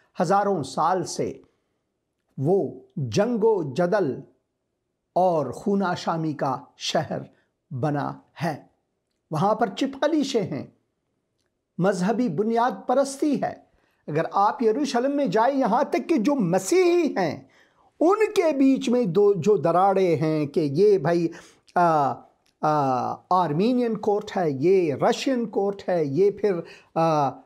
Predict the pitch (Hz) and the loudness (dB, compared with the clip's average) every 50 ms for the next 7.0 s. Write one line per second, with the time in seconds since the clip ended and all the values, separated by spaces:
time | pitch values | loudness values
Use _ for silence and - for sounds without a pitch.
0 | _ _ _ _ - 233 247 269 269 269 262 247 269 262 269 - - - - 214 | _ _ _ _ 0 2 2 2 2 0 0 0 -2 -2 -4 -8 -8 -4 0 2
1 | 214 220 214 214 - 208 185 175 147 131 135 151 233 294 294 277 233 220 240 233 | 2 2 0 0 0 0 0 0 -2 -2 0 0 2 2 4 2 2 2 0 -2
2 | 226 202 170 - 180 151 151 196 208 - - - - 202 220 269 302 311 302 294 | -2 -4 -4 -6 -8 -10 -10 -10 -12 -14 -10 -4 0 2 2 2 2 2 2 2
3 | - 262 - - 240 254 254 240 - - - 208 202 226 233 240 240 233 - - | 0 0 0 0 0 0 0 -2 -4 -2 0 2 4 4 4 4 2 0 -4 -10
4 | - - _ - - 185 190 220 240 254 247 226 180 160 208 220 214 214 - 190 | -20 -20 _ -4 -2 0 2 2 2 2 2 0 2 2 2 2 2 0 -2 -2
5 | 180 156 147 196 208 226 240 - - - _ - 131 110 143 170 185 190 196 196 | 0 0 0 0 0 0 -4 -8 -14 -18 _ -12 -4 0 0 2 2 0 -2 -4
6 | 202 - - - 185 147 156 147 - - - 165 147 139 - 143 131 - - | -6 -8 -8 -4 -2 -2 -2 -2 -4 -6 -6 -6 -6 -6 -6 -8 -10 -10 -14